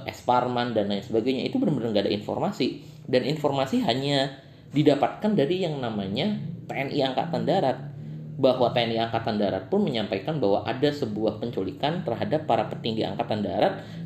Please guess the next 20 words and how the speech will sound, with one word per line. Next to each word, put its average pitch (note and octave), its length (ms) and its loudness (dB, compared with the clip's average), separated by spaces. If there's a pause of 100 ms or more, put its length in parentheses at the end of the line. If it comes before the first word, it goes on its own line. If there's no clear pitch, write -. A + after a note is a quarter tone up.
dan G#2+ 160 4
mereka G2+ 320 0
sedang C3 320 -2
melakukan G2+ 400 0
pencarian C3 560 -2 (720)
kemana A2 720 -2 (320)
para A2 320 0
petinggi A#2 560 -4 (240)
Angkatan A#2 480 -6
Darat G#2 400 -4 (240)
tersebut. B2 560 -4
Ini F3+ 160 0
membuat E3 400 0
kondisi B2 240 -2
di A#2+ 80 -6
Jakarta A2+ 480 -2
tuh F#3 160 -2
benar-benar A#2 320 -4
simpang A2 320 -8
siur, A#2 480 0